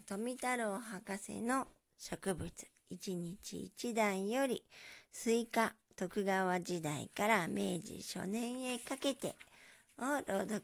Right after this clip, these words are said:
させていただきました。えーと、もう一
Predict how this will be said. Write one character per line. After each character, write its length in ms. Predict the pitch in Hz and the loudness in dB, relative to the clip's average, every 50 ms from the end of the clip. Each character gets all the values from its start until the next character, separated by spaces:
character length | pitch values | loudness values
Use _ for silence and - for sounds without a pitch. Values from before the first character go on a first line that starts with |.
| - - | -6 -12
さ 220 | - - - - - | -16 -12 -10 -10 -10
せ 180 | - - - | -10 -10 -12
て 260 | - - 233 254 269 | -6 -2 0 0 2
い 60 | 277 254 | 0 0
た 140 | - 208 | -4 -6
だ 140 | 180 165 160 160 | -4 -4 -6 -8
き 280 | - - - - 170 156 | -10 -14 -12 -12 -10 -6
ま 220 | - 175 208 226 | -2 -2 -2 -2
し 100 | 226 - | -2 -2
た。 120 | - 214 180 131 - - - - _ _ _ _ _ _ _ - - - - - - - - - _ _ - | -4 -4 -4 -6 -8 -12 -20 -20 _ _ _ _ _ _ _ -20 -20 -20 -20 -20 -20 -20 -20 -20 _ _ -6
え 120 | 220 208 202 | -2 -2 -2
ー 40 | |
と、 160 | - - 175 160 | -2 -2 -6 -4
も 160 | - 180 214 | -2 0 2
う 100 | 226 233 | 2 2
一 120 | 233 196 | 0 -2